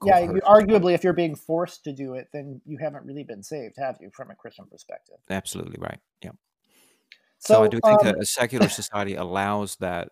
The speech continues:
Speaker 2: uh, you know, it, it allow-, it gives permission, really, liberty to,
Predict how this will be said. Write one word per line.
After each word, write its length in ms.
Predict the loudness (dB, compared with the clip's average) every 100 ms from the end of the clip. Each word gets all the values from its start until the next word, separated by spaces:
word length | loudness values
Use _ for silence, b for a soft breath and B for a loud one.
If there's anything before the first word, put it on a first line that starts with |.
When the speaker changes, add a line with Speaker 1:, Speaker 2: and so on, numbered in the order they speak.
| -14
Speaker 2:
uh, 80 | -14 -10
you 120 | -8
know, 120 | -6
it, 180 | -8 -10
it 160 | -10 -12 -10
allow-, 340 | -8 -6 -6
it 240 | -8 -10 -6
gives 180 | -8 -6
permission, 720 | -6 -2 -2 -4 -8 -12 -12
really, 340 | -12 -10 -12 -18 _ -20
liberty 520 | -14 -6 -6 -6 -10 -14
to, 300 | -12 -12 -14